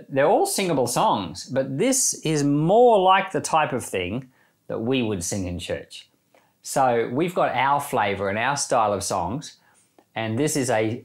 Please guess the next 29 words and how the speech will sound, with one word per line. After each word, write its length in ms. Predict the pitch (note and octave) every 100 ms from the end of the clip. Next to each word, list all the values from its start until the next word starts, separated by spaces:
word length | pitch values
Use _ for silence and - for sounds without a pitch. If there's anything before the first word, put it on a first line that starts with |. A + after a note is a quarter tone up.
| -
a 100 | G#2+
singable 600 | - - A3 A3 F#3+ E3+
song 400 | F3+ E3 D#3+ D3
from 440 | C#3 C3 B2 -
modern 380 | B2 D#3 D#3+ D#3+
perspectives. 640 | F3 D#3 - F#2+ G#2+ A2
And 100 | C3+
if 100 | C#3+
you 220 | E3+ C4
were 80 | B3+
gonna 220 | G3 E3+
put 260 | - F#3+ - A#2+
an 180 | B2
entire 600 | A#2 G#2+ - E3 F3 E3 C3
song 400 | - C#3+ D3 C#3+
to 80 |
music, 440 | B2 G#2 G2+ G2 _ _ _ _ _ _
here's 240 | E3+ E3+
one 280 | C3+ C#3 C3+
you 120 | C3
could 160 | B2+ A2
<laughs> 100 | -
try 220 | A#2 A2+
to 220 | - - G#2+
do 180 | G#2+ G2+
that 280 | G2+ -
too. 280 | - F#2+ E2+ - _ _ _ _ - _
Psalm 320 | - D#3+ E3
twenty-nine. 560 | C#3+ B2 G2+ F2+ D2+